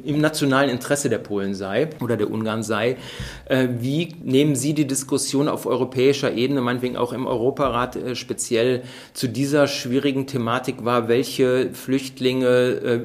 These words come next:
angenommen werden, weil sie integrierbar sind beispielsweise,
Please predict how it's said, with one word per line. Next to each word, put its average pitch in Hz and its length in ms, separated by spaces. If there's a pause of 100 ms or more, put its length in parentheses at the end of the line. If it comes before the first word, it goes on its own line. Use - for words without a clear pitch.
(260)
angenommen 127 680
werden, 127 480
weil 113 300
sie 117 320
integrierbar 135 720
sind 139 320
beispielsweise, 123 1040